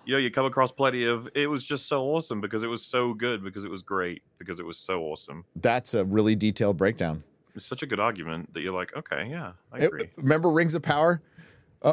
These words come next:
Speaker 2: all the praisers of it, and all they would say was, um, it w-, "I like the visuals. It was visually."
Speaker 1: Man, there was that guy, <laughs> uh, we covered him on Adam and Sitch's stream, where, like,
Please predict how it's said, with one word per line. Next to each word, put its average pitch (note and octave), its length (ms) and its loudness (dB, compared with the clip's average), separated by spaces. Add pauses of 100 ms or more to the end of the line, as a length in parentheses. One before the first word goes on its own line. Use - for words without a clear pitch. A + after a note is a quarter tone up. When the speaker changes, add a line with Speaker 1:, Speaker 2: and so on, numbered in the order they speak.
Speaker 2:
all C#3+ 160 4
the B2+ 140 6
praisers C#3+ 640 4
of D#3+ 160 6
it, - 120 2
and A#2+ 220 2
all C#3+ 220 6
they E3 120 4
would D#3 160 8
say D3+ 220 2
was, B2+ 320 6 (640)
um, F#3+ 400 6 (260)
it G3 60 -4
w-, G3+ 180 -4 (460)
"I D3+ 100 2
like F3+ 260 4 (180)
the D#3+ 80 4
visuals. C#3+ 540 4
It C3 60 4
was C#3 140 6
visually." A2 760 4
Speaker 1:
Man, G2+ 540 -6
there G#2+ 120 2
was G#2+ 240 0 (180)
that G#2+ 200 6 (120)
guy, G#2 480 6 (100)
<laughs> - 80 -14
uh, G2 380 2 (200)
we G2 120 -4
covered G2+ 240 0
him G2+ 80 0
on F#2+ 320 2
Adam G2 180 0
and F#2+ 100 -4
Sitch's G#2 380 -4
stream, F#2+ 280 0
where, F#2 340 4
like, F2+ 280 0